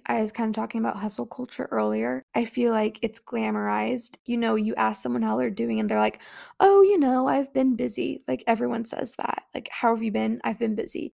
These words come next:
And it's almost become a thing where, especially when I was growing up, I realized this. It was almost like you wanted to say that you were busy. You wanted to be like, "Oh, I have so much to do," 'cause it's so cool that you don't have time to rest or do anything that you want.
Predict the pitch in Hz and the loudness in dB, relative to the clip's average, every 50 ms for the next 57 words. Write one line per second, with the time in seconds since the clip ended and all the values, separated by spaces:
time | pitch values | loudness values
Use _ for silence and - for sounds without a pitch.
0 | _ - 269 262 262 254 - - 247 247 254 277 320 339 359 349 - - - - | _ 2 2 4 2 0 0 0 0 2 2 2 0 0 -2 -2 -4 -6 -6 -6
1 | - 247 226 226 226 226 - - 226 214 214 226 226 240 247 - - - - _ | -4 -4 -2 -2 -2 -4 -4 -4 -2 0 0 0 -2 -4 -4 -8 -12 -16 -20 _
2 | _ 247 240 233 233 226 226 220 - 233 220 - - - 240 233 233 - 349 381 | _ -2 0 2 2 2 2 0 0 -2 -4 -4 -4 -4 -4 -4 -2 -4 -4 -4
3 | 415 427 415 403 359 - - - 262 247 240 233 220 - - - 240 269 285 - | -2 -2 0 -2 -2 -2 -2 -2 0 0 0 -2 -4 -4 -2 -2 -2 -2 -2 -4
4 | _ - 269 277 269 277 285 285 285 294 294 277 - - 294 294 302 302 - - | _ -2 -2 0 0 0 0 0 2 0 0 -2 -2 0 2 2 2 2 -2 -8
5 | - - _ - 269 277 226 - 247 262 285 294 - - - - 254 254 226 - | -12 -14 _ 0 2 2 2 2 0 0 0 0 -4 -8 -4 -2 -2 -2 -2 -2
6 | 220 214 220 220 226 220 214 220 - 208 - - 208 208 - - - - - - | -2 0 2 2 2 0 -2 -4 -6 -6 -4 -4 -4 -4 -4 -6 -6 -6 -6 -6
7 | - - 254 254 - - 247 214 220 233 220 208 220 226 220 226 226 226 220 202 | -6 -6 -6 -6 -6 -6 -4 -2 0 -2 0 0 -2 0 0 0 0 0 -2 -2
8 | - - 262 233 220 - - - - 311 311 302 285 285 285 277 - - 202 - | -4 -4 -2 -2 -2 -4 -4 2 4 6 6 6 6 4 2 2 2 2 2 4
9 | - 233 226 220 220 - - - - - - 214 208 - - - 50 - - - | 4 4 4 2 2 0 -4 -6 -10 -8 -10 -6 -4 -2 -2 -2 -4 -6 -8 -4
10 | - 240 240 254 233 220 214 - - - - - 247 226 - - - - - - | -2 0 0 0 -2 -2 -4 -4 -4 -6 -2 0 0 0 0 -4 -4 -4 -2 0
11 | 247 240 233 - _ _ _ _ _ - - - 240 233 226 233 - 226 214 220 | 0 0 0 -4 _ _ _ _ _ -6 -2 0 2 2 2 2 2 0 -2 0
12 | 208 220 214 214 214 202 - - 220 - 220 208 - - - - - - - - | 0 0 0 0 -2 -2 -2 -2 -2 -2 -2 -4 -4 0 2 2 2 2 -2 -8
13 | - - - - _ _ _ 233 226 214 - - - 214 202 - 233 220 220 214 | -10 -12 -18 -20 _ _ _ 0 0 2 0 -2 -4 -6 -2 0 2 2 2 0
14 | 208 214 208 208 202 202 208 214 208 - - - - | -2 -2 -2 -2 -2 -2 -2 -4 -4 -4 -6 -6 -8